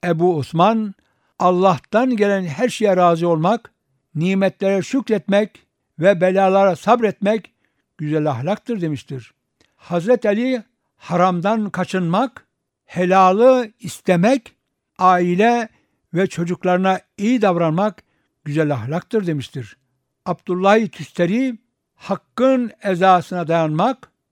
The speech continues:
erdemi karşısında mükafat beklemek, zalimlere bile merhamet ederek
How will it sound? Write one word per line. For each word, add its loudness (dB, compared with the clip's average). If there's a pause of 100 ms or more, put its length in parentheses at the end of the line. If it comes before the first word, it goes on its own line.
(200)
erdemi -2
karşısında -2 (380)
mükafat 2
beklemek, -2 (360)
zalimlere 2
bile 0 (400)
merhamet 0
ederek 0